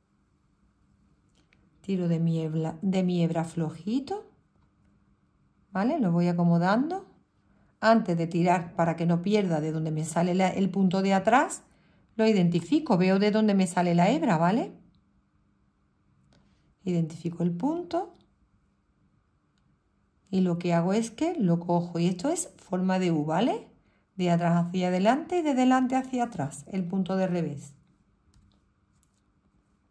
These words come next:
Así vamos cosiéndolo, todos, todos. Una vez que ya lo tengo, lo tiro fuera, busco el punto de derecho,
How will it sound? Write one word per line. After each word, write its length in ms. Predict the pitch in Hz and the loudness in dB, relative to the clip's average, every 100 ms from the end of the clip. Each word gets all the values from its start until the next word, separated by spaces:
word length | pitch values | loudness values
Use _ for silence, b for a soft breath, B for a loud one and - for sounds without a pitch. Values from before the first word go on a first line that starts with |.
| _ _ _ _ _ _ _ _ _ _ _ _ _ _ _ _ _ _ _ _ _ | _ _ _ _ _ _ _ _ _ _ _ _ _ _ _ _ _ _ _ _ _
Así 400 | 175 175 - 175 | -6 -4 -4 -4
vamos 240 | 160 160 | -4 -6
cosiéndolo, 840 | - 165 - 214 240 262 320 427 - _ _ _ _ _ _ _ _ _ _ _ _ _ | -6 -8 -4 -2 0 0 -2 -4 -10 _ _ _ _ _ _ _ _ _ _ _ _ _
todos, 380 | 185 180 170 175 | -6 -4 -4 -2
todos. 420 | 226 262 370 453 - | -2 0 -2 -6 -8
Una 240 | 190 185 | -2 0
vez 140 | 175 170 | 0 0
que 80 | 165 | -2
ya 100 | 165 | -2
lo 160 | 165 | -2
tengo, 300 | 175 233 285 | -2 0 0
lo 160 | 302 180 | -2 -2
tiro 240 | 170 170 | -2 -2
fuera, 500 | 170 208 233 392 - _ _ _ _ _ _ _ _ _ _ _ | -4 -2 0 0 -2 _ _ _ _ _ _ _ _ _ _ _
busco 540 | 190 220 220 - 165 | 0 2 0 -2 -4
el 120 | 165 | -2
punto 360 | 165 170 165 175 | -2 0 0 2
de 140 | 170 | 2
derecho, 640 | 170 180 240 254 - 381 | 4 2 0 -2 -6 -6